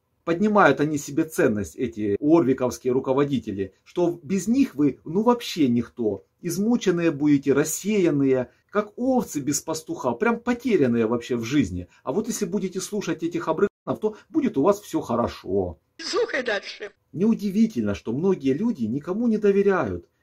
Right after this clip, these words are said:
Speaker 1: Они потеряли всякую надежду. Видите, пытаются ненависть к этому миру вызвать.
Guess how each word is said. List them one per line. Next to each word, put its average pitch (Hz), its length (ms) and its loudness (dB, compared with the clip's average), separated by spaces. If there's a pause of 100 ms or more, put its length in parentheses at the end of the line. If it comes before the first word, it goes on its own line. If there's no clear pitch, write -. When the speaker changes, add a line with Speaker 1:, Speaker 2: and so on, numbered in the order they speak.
(120)
Speaker 1:
Они 220 220 0
потеряли 208 500 -2
всякую 190 500 0
надежду. 135 640 2 (220)
Видите, 170 300 -4
пытаются 127 720 2 (140)
ненависть 131 440 -2
к - 60 -8
этому 120 260 -4
миру 127 300 2
вызвать. 98 440 -2